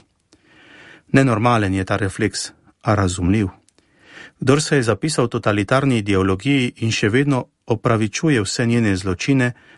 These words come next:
ne more svoje maske strpnosti dolgo ohranjati. Vedno znova mora po novi make-up. K slovenski nenormalnosti sodi tudi ustvarjanje javnega mnenja z anketarstvom. Prav prozorno nam spet servirajo nove stranke,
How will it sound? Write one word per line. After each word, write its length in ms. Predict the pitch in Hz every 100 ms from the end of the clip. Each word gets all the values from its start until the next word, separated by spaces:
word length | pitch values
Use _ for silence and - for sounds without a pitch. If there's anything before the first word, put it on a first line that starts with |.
| _
ne 140 | 107 107
more 280 | 139 151
svoje 280 | 120 - 110
maske 420 | 104 123 123 -
strpnosti 640 | 98 - 143 - 123 - 107
dolgo 340 | 98 98 104
ohranjati. 680 | 101 - 95 98 92 - 95 _ _ _ - - - -
Vedno 280 | 113 151 139
znova 400 | 104 135 151 131
mora 340 | 113 156 139
po 140 | 123 95
novi 320 | 107 123 110
make-up. 480 | 104 98 82 82 - - _ _ _ _ _ _ - - - -
K 60 | -
slovenski 520 | - 117 165 - 110
nenormalnosti 840 | 113 160 120 104 127 143 135 -
sodi 300 | 107 147 139
tudi 220 | 135 147 123
ustvarjanje 680 | 107 - 127 131 117 104
javnega 400 | 101 127 127 104
mnenja 320 | 95 101 127
z 80 | 123
anketarstvom. 760 | 135 135 123 95 - - 92 92 _ _ _ _ _ - - - -
Prav 200 | 160 180
prozorno 600 | - 101 104 143 139 120
nam 200 | 110 110
spet 300 | - 151 -
servirajo 580 | 107 95 127 131 110
nove 460 | 95 87 87 92 151
stranke, 540 | - 143 143 143 156